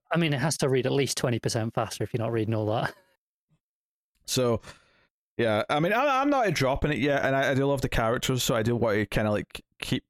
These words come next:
Speaker 2: having more of them in my, 'cause, you know, while they're in Detective right now, that's not gonna last, I don't think, so
Speaker 1: This, this, this is gonna become that book, like,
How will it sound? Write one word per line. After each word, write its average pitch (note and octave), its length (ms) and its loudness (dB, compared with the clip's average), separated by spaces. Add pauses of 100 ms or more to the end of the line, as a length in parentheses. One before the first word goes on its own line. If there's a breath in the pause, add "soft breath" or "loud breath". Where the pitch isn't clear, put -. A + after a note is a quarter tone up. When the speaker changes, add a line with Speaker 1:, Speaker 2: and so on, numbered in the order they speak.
(200)
Speaker 2:
having A2+ 240 2
more G#2 240 2
of A2+ 80 -2
them A#2+ 200 0
in G#2 140 2
my, G2 260 0
'cause, A#2+ 200 -2 (100)
you D3 140 0
know, A#2+ 160 0 (180)
while D#3+ 260 2
they're D3 160 2
in C3+ 360 0
Detective B2 500 0
right C3 160 2
now, B2+ 140 2
that's B2 200 0
not B2 120 0
gonna A2+ 160 2
last, G#2 500 0
I B2 60 0
don't B2 160 -2
think, C#3+ 280 -2
so A2+ 380 0 (140 soft breath)
Speaker 1:
This, B2 180 0
this, D3+ 200 0
this E3+ 260 0
is D#3 80 -2
gonna D#3 180 0
become D3 340 0
that C3 200 -2
book, C#3 160 -2 (160)
like, D3+ 180 -4